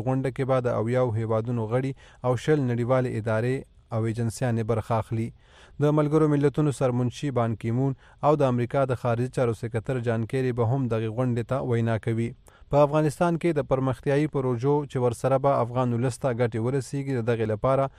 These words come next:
بیلیونونو ډالرو امداد ضرورت دی. ښاغلي حکیمي اندازه لګولې ده چې په دغې غونډه کې به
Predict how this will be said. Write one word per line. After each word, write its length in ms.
بیلیونونو 460
ډالرو 320
امداد 400
ضرورت 340
دی. 120
ښاغلي 380
حکیمي 420
اندازه 380
لګولې 380
ده 140
چې 140
په 120
دغې 220
غونډه 300
کې 140
به 80